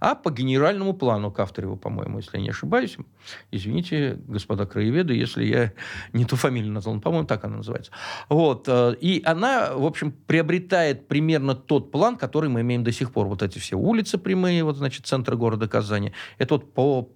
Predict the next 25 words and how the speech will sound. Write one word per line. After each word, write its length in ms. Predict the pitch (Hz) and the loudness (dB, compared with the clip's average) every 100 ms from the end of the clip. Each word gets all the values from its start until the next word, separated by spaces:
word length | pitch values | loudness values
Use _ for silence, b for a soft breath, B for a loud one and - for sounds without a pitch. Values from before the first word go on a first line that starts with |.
| _ - | _ -6
по 120 | - | -4
этому 220 | 101 85 | -2 -4
плану 280 | - - 107 | -4 -6 -4
начинают 480 | 104 - - - - | -6 -6 -6 -6 -8
отстраиваться. 600 | 90 - - - - - B B B | -12 -6 -6 -6 -10 -16 B B B
Казанцы 580 | - 139 147 170 - 147 135 | 0 2 2 0 -2 -6 -4
выпустили 640 | 123 175 175 120 - 120 | 0 0 0 -4 -2 -2
целую 400 | - 165 135 113 | 0 0 2 0
книжечку, 640 | 104 107 92 85 - 156 156 _ B B B B | 0 -2 -2 -6 -6 -6 -6 _ B B B B
э, 640 | 131 127 123 117 113 117 107 | 0 4 4 4 2 2 -2
чего 260 | - 131 110 | 2 2 2
потеряно 540 | 120 - 117 104 107 | 0 0 0 2 0
было, 300 | 101 104 107 | 2 2 2
и 440 | - 123 113 110 110 | 4 2 2 0 -2
с 340 | - - - | -8 -8 -2
точностью, 540 | - 139 - 107 - 101 | 2 2 0 -4 -4 -6
кто 180 | - 107 | -2 0
там 360 | 101 101 90 - B B B _ | 0 -2 -4 -10 B B B _
погиб, 560 | 110 120 180 208 - - | -2 2 2 2 -2 0
э, 220 | 127 110 101 | 0 0 -2
прочее, 320 | 110 101 107 | -2 0 -2
прочее. 380 | - 202 - 185 | 0 0 4 0
Эту 200 | 156 131 | 0 -4
книжечку 400 | 143 120 - - | 0 0 -2 -6
подарили 460 | 123 120 117 98 | 0 2 2 -2